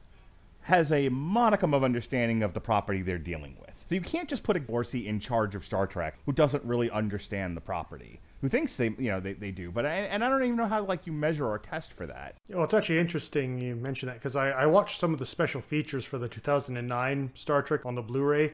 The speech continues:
Speaker 2: and
Speaker 1: Mm-hmm.
Speaker 2: it was interesting when they were introducing sort of the behind-the-scenes crew, they had this little thing of,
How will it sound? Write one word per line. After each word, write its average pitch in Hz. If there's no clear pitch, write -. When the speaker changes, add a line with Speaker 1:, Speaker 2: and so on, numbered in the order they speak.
Speaker 2:
and 135
Speaker 1:
Mm-hmm. -
Speaker 2:
it 147
was 147
interesting 175
when 156
they 151
were 143
introducing 151
sort 123
of 110
the 131
behind-the-scenes 135
crew, 156
they 131
had 135
this 135
little 147
thing 147
of, 127